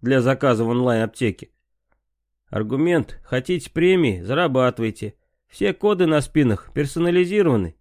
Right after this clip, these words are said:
и носитель получит проценты от каждого заказа с его спины. То есть приработок собственным хребтом. Всего делов:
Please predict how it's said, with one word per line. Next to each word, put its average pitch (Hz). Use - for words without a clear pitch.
и -
носитель 156
получит 160
проценты 156
от 147
каждого 156
заказа 139
с 113
его 135
спины. 147
То 135
есть 135
приработок 147
собственным 117
хребтом. 143
Всего 196
делов: 147